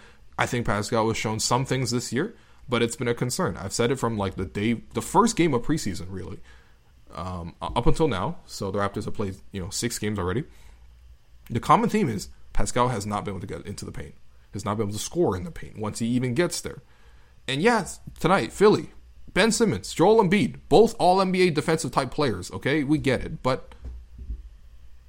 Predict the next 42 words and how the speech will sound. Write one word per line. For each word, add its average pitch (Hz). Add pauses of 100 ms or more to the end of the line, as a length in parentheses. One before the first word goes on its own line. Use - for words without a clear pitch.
(540)
no, 160 (160)
it, 147
come 180
on, 143 (240)
you 117
know? 170 (160)
And, 120
and 123
it 113
was 135
just 123
lacking. 104
And, 123
and 143
then 156
you 147
throw 185
in 180
the 135
other 120
stuff. 110
I -
mean, 117
the 117
walking 147
off 120
is 143
disappointing. 160
Five 160
fouls 170
is 151
disappointing, 160
man. 107 (420)
In 156
a 151
close 185
game, 160
too. 98
It's, 107
it, 95
you 120
know, 117